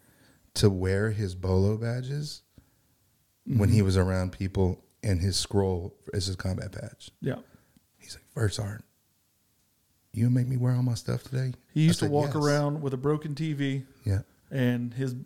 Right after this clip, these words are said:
Speaker 2: his captain bars, and that was it.
Speaker 1: Well, I mean, he wore his Ranger tab.
Speaker 2: Well, he wore
Speaker 1: But
Speaker 2: his
Speaker 1: he
Speaker 2: Ranger
Speaker 1: would,
Speaker 2: tab.
Speaker 1: but he would, he would never wear his combat tab.
Speaker 2: No.
Speaker 1: And he wouldn't wear his master parachutist, and he wouldn't wear
Speaker 2: His lickies and chewies over
Speaker 1: nothing,
Speaker 2: there.
Speaker 1: none of it.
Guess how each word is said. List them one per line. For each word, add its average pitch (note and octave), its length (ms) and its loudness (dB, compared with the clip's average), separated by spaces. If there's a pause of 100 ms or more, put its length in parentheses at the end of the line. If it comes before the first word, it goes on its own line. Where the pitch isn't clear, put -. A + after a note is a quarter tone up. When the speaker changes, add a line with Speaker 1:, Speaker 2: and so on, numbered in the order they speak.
Speaker 2:
his C#3 140 0
captain C3 360 0
bars, A#2+ 320 -6
and B2 80 -4
that C3 120 -2
was B2 120 -6
it. A#2+ 260 -4
Speaker 1:
Well, G#2 300 2
I - 60 -6
mean, F#2 140 4
he F2 60 6
wore F2 200 2
his E2 160 -2
Ranger F2 220 -4
tab. - 160 -12 (260)
Speaker 2:
Well, B2 140 -4
he B2 80 -6
wore B2+ 180 -4
Speaker 1:
But G2+ 120 4
Speaker 2:
his F#2 40 -6
Speaker 1:
he A2+ 60 2
Speaker 2:
Ranger G#2 80 2
Speaker 1:
would, - 100 -6
Speaker 2:
tab. - 160 -14
Speaker 1:
but B2 140 8
he A#2+ 80 4
would, A2+ 240 -2
he A#2 120 0
would A2 180 6
never A2+ 220 -2
wear G#2+ 200 0
his G#2 180 0
combat A2+ 440 -4
tab. - 200 -14 (100)
Speaker 2:
No. B2 160 -6 (300)
Speaker 1:
And G2+ 100 2
he G2 60 6
wouldn't G2+ 300 -2
wear F#2+ 300 -6
his F#2 360 -6 (400)
master F#2+ 340 -2
parachutist, F#2+ 720 -6
and E2+ 80 -4
he E2+ 60 -4
wouldn't F#2+ 260 -6
wear F2+ 340 -4
Speaker 2:
His B2 120 -4
lickies C3 320 2
and B2 100 4
chewies B2 340 4
over G2 100 0
Speaker 1:
nothing, A#2+ 120 -2
Speaker 2:
there. A#2 100 -6
Speaker 1:
none G2+ 220 -2
of G#2 120 -4
it. F#2 140 -8